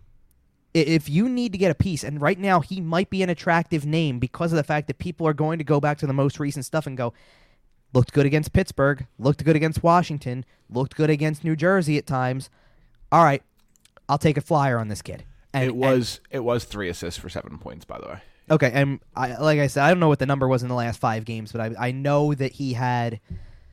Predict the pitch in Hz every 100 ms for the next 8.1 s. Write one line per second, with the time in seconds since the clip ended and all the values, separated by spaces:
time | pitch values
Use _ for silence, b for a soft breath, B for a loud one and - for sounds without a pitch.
0 | B B B - - 135 120 - - 160
1 | 180 131 - 147 151 131 117 131 123 123
2 | 123 120 120 - - - 113 120 113 -
3 | - - 123 - - - 117 117 107 107
4 | - _ _ _ _ - 104 131 160 -
5 | 156 151 127 110 101 - 165 - 135 113
6 | 110 110 123 147 139 117 147 131 160 143
7 | 120 120 117 - 120 113 101 - 131 -
8 | -